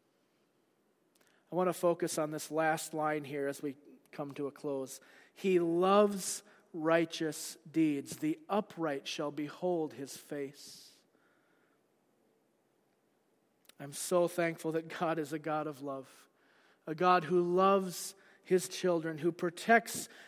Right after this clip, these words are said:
and cares for them. He takes great pleasure in us when we follow his will and when we obey his commandments, when we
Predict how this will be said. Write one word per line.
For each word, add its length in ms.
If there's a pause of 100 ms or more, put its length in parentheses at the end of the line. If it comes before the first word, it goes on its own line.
(100)
and 240
cares 420
for 140
them. 220
He 120
takes 380
great 560
pleasure 880 (1080)
in 160
us 580 (840)
when 160
we 120
follow 560
his 240
will 360
and 120
when 100
we 160
obey 480
his 220
commandments, 580
when 140
we 180